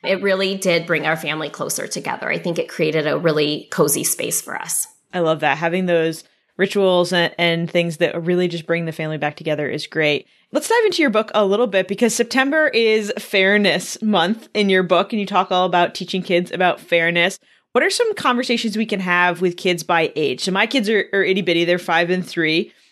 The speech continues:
Speaker 2: but I know you go up through elementary age. How can we start to talk to our kids about fairness? 'Cause I also think this is just a great topic for back to school, right?
Speaker 1: So if we're talking about fairness with, let's say, a toddler, a three-year-old, it's going to be very black and white.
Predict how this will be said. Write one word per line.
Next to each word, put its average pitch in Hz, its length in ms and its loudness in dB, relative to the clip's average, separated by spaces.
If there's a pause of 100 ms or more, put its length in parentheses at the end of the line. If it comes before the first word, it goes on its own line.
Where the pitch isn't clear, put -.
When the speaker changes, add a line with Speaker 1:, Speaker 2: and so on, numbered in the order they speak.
(100)
Speaker 2:
but - 100 2
I 196 60 4
know 196 100 2
you 190 140 0
go 180 160 2
up 180 120 -2
through 190 140 0
elementary 170 480 -2
age. 151 300 -2
How - 160 -2
can 285 160 -6
we 294 60 -4
start 220 240 -2
to - 80 -14
talk 185 220 -4
to 185 100 -4
our 170 80 0
kids 175 180 -6
about 165 220 -2
fairness? 156 380 -6
'Cause 185 120 -2
I 190 60 4
also 240 240 0
think 190 160 -2
this 175 120 -4
is 160 100 -8
just 151 100 -8
a 147 80 -2
great 147 240 -4
topic 139 340 -8
for 143 140 -4
back 123 240 -2
to - 80 -12
school, - 340 -6
right? - 320 -2 (580)
Speaker 1:
So 247 240 -2
if 247 140 -2
we're 294 100 0
talking 466 360 -2
about 254 260 -4
fairness 208 480 0
with, 185 260 -2
let's 180 200 -4
say, 170 200 0
a 170 120 -2
toddler, 175 640 -4
a - 160 -8
three-year-old, 185 880 -2
it's 208 180 0
going 202 280 0
to 208 100 -4
be 208 100 -2
very 170 320 2
black 156 320 0
and 156 140 -6
white. - 340 -8